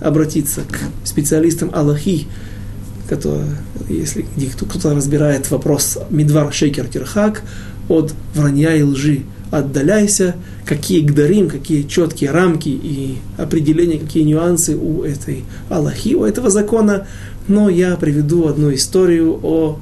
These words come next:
знаменитом, э, великане поколений, последних поколений, Гдоль Адор,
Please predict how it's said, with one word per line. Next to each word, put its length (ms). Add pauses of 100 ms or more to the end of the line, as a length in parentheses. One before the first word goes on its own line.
знаменитом, 720 (640)
э, 120 (300)
великане 480
поколений, 720
последних 500
поколений, 560
Гдоль 340
Адор, 460